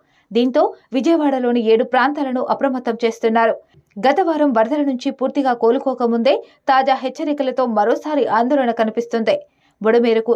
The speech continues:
ఏ క్షణమైనా వరద వచ్చే అవకాశం ఉందని ఇరిగేషన్ అధికారులు అప్రమత్తం చేశారు. బుడమేరు పరివాహిక ప్రాంతంలో నిరంతరంగా భారీ వర్షాలు కురుస్తుండటంతో భారీ వర్షపాతం గురించి అంచనా వేసినందున బుడమేరు నదికి ఎప్పుడైనా భారీ మరియు ఆకస్మిక వరదలు వచ్చే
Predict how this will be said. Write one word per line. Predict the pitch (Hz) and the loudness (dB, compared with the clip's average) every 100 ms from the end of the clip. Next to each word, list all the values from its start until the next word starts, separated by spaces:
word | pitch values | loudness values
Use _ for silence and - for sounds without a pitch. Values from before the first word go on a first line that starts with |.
| 220 | 0
ఏ | 220 | -2
క్షణమైనా | - 240 262 240 233 | 0 -2 -2 0 2
వరద | 208 202 240 | 2 0 -2
వచ్చే | 233 233 214 | -2 0 0
అవకాశం | 220 247 240 220 208 | 0 -2 -2 -2 0
ఉందని | 220 240 466 - - 269 | 2 2 0 -6 -6 -2
ఇరిగేషన్ | 339 320 294 240 214 | 0 0 0 0 0
అధికారులు | 277 254 226 240 220 | 0 0 0 -2 0
అప్రమత్తం | 269 247 247 233 226 | 0 -2 -2 -4 -2
చేశారు. | 226 240 226 - - _ - | -2 2 0 0 -6 _ -8
బుడమేరు | 226 311 381 359 311 294 | 0 2 2 0 0 2
పరివాహిక | 269 311 302 294 277 | 2 2 0 0 0
ప్రాంతంలో | 247 226 262 247 285 480 - 240 | 0 0 0 0 0 0 -6 0
నిరంతరంగా | 294 370 381 320 277 277 226 | 2 2 0 -4 0 0 2
భారీ | 233 247 233 | 2 2 2
వర్షాలు | 240 - 294 240 | 2 0 -4 0
కురుస్తుండటంతో | 233 240 - 240 240 240 277 403 - _ - | 0 0 0 0 2 2 2 0 -2 _ 0
భారీ | 233 247 240 | 2 2 2
వర్షపాతం | 247 320 320 294 254 240 | 0 0 -2 0 0 0
గురించి | 240 240 - 226 | 0 -2 -2 -2
అంచనా | 233 262 226 | -2 0 2
వేసినందున | 226 233 240 233 247 403 - - 202 | 0 0 0 2 2 2 -2 -8 0
బుడమేరు | 254 269 240 240 | 2 4 2 2
నదికి | 233 240 269 - 262 | 0 -2 -6 0 -2
ఎప్పుడైనా | 294 330 294 247 208 | 0 -2 0 0 2
భారీ | 226 294 247 | 2 0 -2
మరియు | 247 240 233 | -2 -2 0
ఆకస్మిక | 262 330 294 285 226 | -2 -2 -4 0 0
వరదలు | 226 294 269 | 2 2 2
వచ్చే | 240 247 | 2 2